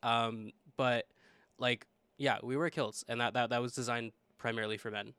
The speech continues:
Like, it, it, it, it seems almost ridiculous to have heteronormative gender fashion in that regard. But, like,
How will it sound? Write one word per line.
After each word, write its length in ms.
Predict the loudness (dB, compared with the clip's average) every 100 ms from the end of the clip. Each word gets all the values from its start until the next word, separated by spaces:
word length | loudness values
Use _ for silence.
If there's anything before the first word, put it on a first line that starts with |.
| -4
Like, 240 | -4 -2
it, 80 | -2
it, 360 | -4 -2 -2 -2
it, 200 | -4 -4
it 140 | -4
seems 400 | -2 0 0 -4 -4
almost 260 | -2 -2
ridiculous 560 | -4 -2 -2 -2 -4 -2
to 60 | 0
have 380 | 2 0 -2 -8 -20 _ _ _ _ _ _ _ -8
heteronormative 720 | 0 2 2 2 0 0 -2 -4 -14 -2
gender 480 | 0 2 2 -2 -6 _ _ _ _ _
fashion 580 | 0 2 2 0 -8 -10 -14 _ _ _ _ _ _
in 120 | -4 -2
that 80 | -2
regard. 300 | -2 -4 -6 -14 -20 _ -2
But, 120 | 0
like, 320 | 2 0 -4